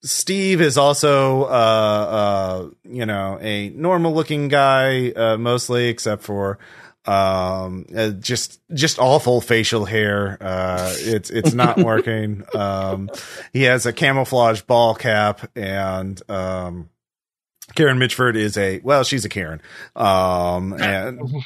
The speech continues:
Speaker 2: <laughs>
Speaker 1: so what more is said? Robert Marsh is wearing a full suit, uh, very bulgy eyes, uh, kind of a clammy
Speaker 2: <laughs>
Speaker 1: appearance.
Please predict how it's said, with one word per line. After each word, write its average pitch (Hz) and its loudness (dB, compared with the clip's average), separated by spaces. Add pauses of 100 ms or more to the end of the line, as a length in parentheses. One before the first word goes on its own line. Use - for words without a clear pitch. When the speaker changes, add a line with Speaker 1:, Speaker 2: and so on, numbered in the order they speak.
(240)
Speaker 2:
<laughs> - -20
Speaker 1:
so 101 0
what 110 -2
more 120 0
is 110 -4
said? 107 0
Robert 160 4
Marsh 139 2
is 107 -6
wearing 110 -2
a 98 -6
full 123 -2
suit, 135 -4 (440)
uh, 95 -2
very 131 2
bulgy 131 0
eyes, 113 2
uh, 95 -2 (200)
kind 160 2
of 113 -2
a 117 2
clammy 127 0
Speaker 2:
<laughs> - -
Speaker 1:
appearance. 107 -2